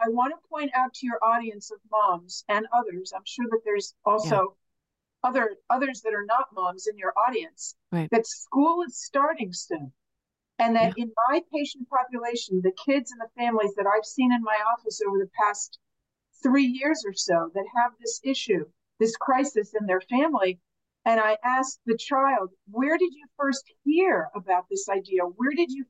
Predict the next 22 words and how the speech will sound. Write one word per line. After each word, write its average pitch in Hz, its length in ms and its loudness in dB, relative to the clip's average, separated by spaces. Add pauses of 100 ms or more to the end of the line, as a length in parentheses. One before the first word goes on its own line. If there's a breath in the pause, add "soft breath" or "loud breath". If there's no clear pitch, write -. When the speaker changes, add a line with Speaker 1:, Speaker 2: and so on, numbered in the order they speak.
Speaker 1:
first 254 340 0
learn 214 640 0 (320)
that 233 140 4
there's 190 180 2
Speaker 2:
Mm-hmm. 156 40 -6
Speaker 1:
such 233 240 -2
a 440 240 -4
thing 214 240 0 (220)
as 202 140 -2
being 208 260 -2
born 202 240 -2
in 196 60 -8
the 190 80 -2
wrong 190 280 0
body?" 175 420 0
And 190 160 -2
they 185 180 0 (120)
tell 320 260 4
me, 202 280 -8 (440)
"At 247 420 0 (200)
school." - 880 0 (300)
Speaker 2:
Right. 151 320 -4